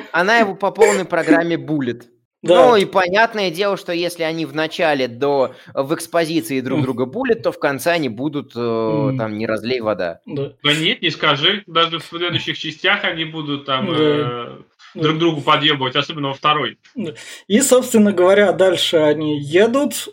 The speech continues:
Speaker 2: а, соответственно, смотрят телевизионное шоу, а Джуни нарисовал монстрика такого.
Speaker 1: Мгм. Э,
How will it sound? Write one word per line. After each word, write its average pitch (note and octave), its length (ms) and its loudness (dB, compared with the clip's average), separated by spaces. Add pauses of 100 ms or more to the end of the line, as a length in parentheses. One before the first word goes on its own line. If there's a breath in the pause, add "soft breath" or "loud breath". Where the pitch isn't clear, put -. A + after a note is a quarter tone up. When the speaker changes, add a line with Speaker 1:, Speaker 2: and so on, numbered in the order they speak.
(120)
Speaker 2:
а, E3 220 4
соответственно, D#3 960 -2 (120)
смотрят F3 600 0 (180)
телевизионное E3+ 680 2
шоу, A#3+ 500 2 (400 loud breath)
а E3 180 6
Джуни G#3+ 340 4
нарисовал E3 920 2
монстрика D3+ 600 -2
такого. A2+ 460 -10 (220)
Speaker 1:
Мгм. C#3+ 340 -6 (200)
Э, C3 380 2